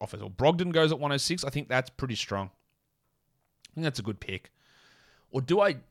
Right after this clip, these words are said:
Oh, Eason in t-, around ten. I don't know. Maybe. I think Cam and Herb probably make more sense. But man, Eason's stat set is so sexy. P R,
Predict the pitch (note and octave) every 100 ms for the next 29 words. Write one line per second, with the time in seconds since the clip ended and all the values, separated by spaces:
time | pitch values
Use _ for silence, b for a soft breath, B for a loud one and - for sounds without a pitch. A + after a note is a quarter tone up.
0 | - F#2+ F#2 F#2 F#2 F#2 F#2+ F2 - -
1 | D3 - B2+ G#2+ - - G2 F#2+ - -
2 | G#2+ G#2 A2+ F2+ F2 F2+ - A2+ A2 G2
3 | - _ - D3+ - - C3 C#3 B2 G#2
4 | G#2+ G#2+ G#2+ - - - G2+ G#2+ A#2+ A2+
5 | A2+ A2+ A2 G2+ G2+ - D#3+ - - -
6 | - _ _ _ _ _ _ _ _ _
7 | _ _ _ _ _ _ _ _ _ _
8 | - A#2 G#2+ F#2+ F#2 G2 C#3 D3+ C3 -
9 | - A2 A#2 - G2+ - - - A#2+ G#2+
10 | G#2+ G2+ - E2 _ _ _ _ _ _
11 | _ _ _ _ _ _ _ _ _ _
12 | _ _ _ _ _ _ _ _ - C#3+
13 | C#3+ C#3+